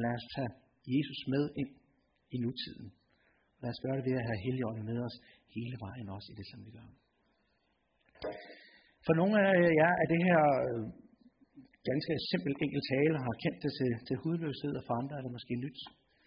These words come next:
og kan virke mærkeligt. Og vi vil altid, hvis der er mulighed for, eller stille mulighed for, hvis I har brug for at snakke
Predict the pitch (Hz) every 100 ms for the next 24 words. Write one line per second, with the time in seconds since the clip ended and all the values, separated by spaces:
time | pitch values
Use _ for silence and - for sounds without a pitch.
0 | _ - 143 110 - 139 131 135 135 117
1 | 139 - - - - _ _ _ _ _
2 | - 151 156 147 180 175 175 143 135 -
3 | - 143 135 143 147 156 160 - - 120
4 | - - 143 139 165 - 147 135 - 131
5 | 160 165 139 120 - 143 175